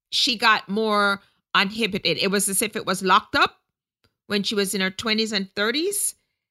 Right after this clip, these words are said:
And then fireworks. It was a fashion explosion. You know, and looking back, some people would say some of those really were explosions, and sometimes they weren't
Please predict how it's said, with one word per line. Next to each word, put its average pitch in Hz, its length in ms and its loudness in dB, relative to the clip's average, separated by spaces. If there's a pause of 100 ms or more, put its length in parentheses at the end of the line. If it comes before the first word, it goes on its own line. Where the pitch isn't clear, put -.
(340)
And 196 340 2
then 202 600 4 (960)
fireworks. 233 640 4
It 170 60 -4
was 196 160 -2
a 170 60 -4
fashion 247 500 0
explosion. 226 840 -4 (320)
You 269 160 4
know, 254 280 8
and 233 180 6
looking 254 320 2
back, 233 360 4
some 233 240 0
people 247 360 -2
would 226 140 0
say 214 360 2
some 240 260 2
of 220 140 2
those 214 340 2
really 381 360 4
were 202 340 8
explosions, 196 680 0
and 180 140 -6
sometimes 185 460 -4
they 196 120 -4
weren't 196 260 -2